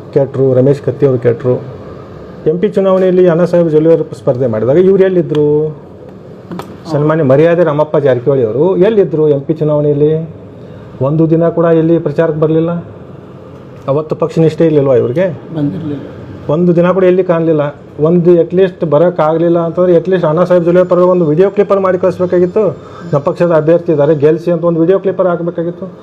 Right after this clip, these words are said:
Speaker 1: ಅವ್ರ ಪಕ್ಷದ ಮುಖಂಡರು ಎಷ್ಟೋ ಜನ ಇಲ್ಲಿ ಪ್ರಶ್ನೆ ಮಾಡಿದ್ರು, "ನೀವು ಎಂ ಪಿ ಚುನಾವಣೆಯಲ್ಲಿ ಯಾಕೆ ಬರಲಿಲ್ಲ?" ಅಂತೇಳಿ.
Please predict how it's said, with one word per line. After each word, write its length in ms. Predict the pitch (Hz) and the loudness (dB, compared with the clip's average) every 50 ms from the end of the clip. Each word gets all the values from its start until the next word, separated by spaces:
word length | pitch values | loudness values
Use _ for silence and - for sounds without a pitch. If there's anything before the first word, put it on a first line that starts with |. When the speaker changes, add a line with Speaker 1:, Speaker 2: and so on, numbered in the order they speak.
| - - - | -12 -4 -2
Speaker 1:
ಅವ್ರ 160 | 139 156 170 | 0 0 0
ಪಕ್ಷದ 300 | 165 175 196 - - 190 | 0 -2 -4 -2 0 0
ಮುಖಂಡರು 360 | 185 180 175 175 190 185 180 180 | 2 2 2 2 2 2 2 2
ಎಷ್ಟೋ 240 | 160 - - 185 | 0 0 0 0
ಜನ 120 | 180 185 180 | 2 2 2
ಇಲ್ಲಿ 120 | 175 170 | 2 0
ಪ್ರಶ್ನೆ 300 | 170 156 160 156 - 180 | 0 -2 -2 -2 0 0
ಮಾಡಿದ್ರು, 320 | 175 170 170 160 160 165 165 | 0 2 0 0 0 -2 0
"ನೀವು 140 | 160 156 | 0 0
ಎಂ 100 | 147 147 | 0 0
ಪಿ 80 | 147 170 | 0 0
ಚುನಾವಣೆಯಲ್ಲಿ 440 | 170 - 185 165 160 160 160 147 143 | 0 0 0 2 2 2 2 2 2
ಯಾಕೆ 220 | 143 156 147 147 | 0 0 0 0
ಬರಲಿಲ್ಲ?" 260 | 151 139 139 139 135 | -2 0 0 -2 -2
ಅಂತೇಳಿ. 640 | 135 131 131 - 143 135 143 143 156 - - - - | -2 -4 -4 -4 -4 -2 -2 -4 -4 -8 -12 -16 -18